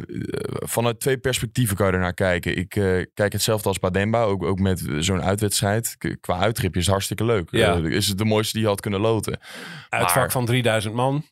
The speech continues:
Speaker 1: Ja, eh, hartstikke gezellig. Engeland sowieso altijd leuk natuurlijk met voetbal.
Speaker 2: Ja.
Speaker 1: Maar qua wedstrijd, ja. Aston Villa staat hoger in de Premier League dan Ajax in de Eredivisie.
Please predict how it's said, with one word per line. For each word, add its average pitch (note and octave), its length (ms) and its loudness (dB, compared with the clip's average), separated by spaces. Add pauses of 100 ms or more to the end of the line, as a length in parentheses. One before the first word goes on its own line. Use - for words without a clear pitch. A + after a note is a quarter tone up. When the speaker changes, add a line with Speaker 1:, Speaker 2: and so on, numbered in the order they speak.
(160)
Speaker 1:
Ja, F2+ 360 0
eh, F2+ 260 0
hartstikke G#2 500 0
gezellig. G2+ 340 2
Engeland F#2+ 340 0
sowieso F#2 300 0
altijd G2 220 0
leuk G2 140 2
natuurlijk F#2+ 340 0
met F#2 80 -2
voetbal. F#2+ 400 -2 (140)
Speaker 2:
Ja. G2+ 360 0
Speaker 1:
Maar G2+ 420 0 (520)
qua G2 280 -2
wedstrijd, G2 540 0
ja. F#2+ 280 2 (840)
Aston A2 300 0
Villa A2+ 260 2
staat G2+ 200 0
hoger G#2 340 0
in G#2+ 80 4
de G2 80 2
Premier C3 380 0
League G#2 180 2
dan G2 140 0
Ajax G#2 260 0
in G2+ 60 2
de G2+ 80 2
Eredivisie. G2 720 2